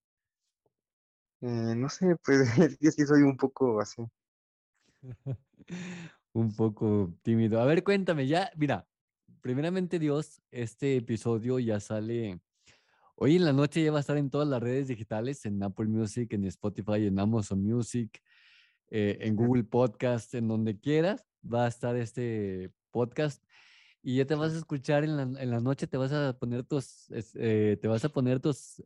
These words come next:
Speaker 2: audífonos y te vas a escuchar. ¿Qué plataforma utilizas tú para escuchar podcast?
Speaker 1: Spotify.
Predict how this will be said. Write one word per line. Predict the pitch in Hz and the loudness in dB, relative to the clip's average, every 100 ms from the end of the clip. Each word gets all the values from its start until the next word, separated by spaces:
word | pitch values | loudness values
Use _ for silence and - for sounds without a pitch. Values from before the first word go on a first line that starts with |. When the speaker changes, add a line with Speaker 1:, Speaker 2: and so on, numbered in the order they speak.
| _ | _
Speaker 2:
audífonos | 110 110 139 147 165 190 - _ _ _ _ _ _ _ _ | -2 2 4 4 2 0 -2 _ _ _ _ _ _ _ _
y | 131 | -2
te | 123 131 | 0 2
vas | 135 156 | 2 0
a | |
escuchar. | - 143 156 156 | -4 0 0 0
¿Qué | 170 | 0
plataforma | 190 185 156 170 170 | 0 0 -2 -2 -2
utilizas | 156 139 135 139 | -4 -4 -4 -6
tú | 147 | -6
para | 139 143 | -2 -2
escuchar | - 117 127 123 | -4 -2 -2 -2
podcast? | 110 - 85 - _ _ _ _ _ _ _ - | -4 -4 -8 -10 _ _ _ _ _ _ _ -2
Speaker 1:
Spotify. | 120 120 113 110 - 107 | -2 -2 0 -2 -2 -6